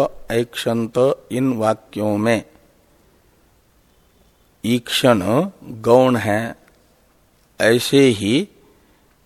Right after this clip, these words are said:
तत्, तद ऐक्षत इस वाक्य में भी ईक्षण गौण है, ऐसा यदि सांख्य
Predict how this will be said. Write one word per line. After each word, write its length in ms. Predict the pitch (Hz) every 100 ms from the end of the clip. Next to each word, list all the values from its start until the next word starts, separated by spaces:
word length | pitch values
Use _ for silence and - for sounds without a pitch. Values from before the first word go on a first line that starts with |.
| _
तत्, 300 | - 139 - - - - 123 120 -
तद 160 | 143 139
ऐक्षत 800 | 95 120 - - 120 139 143 -
इस 220 | 123 -
वाक्य 440 | 117 110 - - 117
में 240 | 110 104
भी 300 | 107 139 - -
ईक्षण 600 | 113 117 - 117 123 160 -
गौण 480 | 104 107 123 131 113
है, 360 | 101 107 110 - - - - - _ _ _ _ _
ऐसा 600 | 113 117 120 - 143 143 -
यदि 520 | 107 113 104 113 143
सांख्य 880 | 143 - 104 107 117 107 110 107 135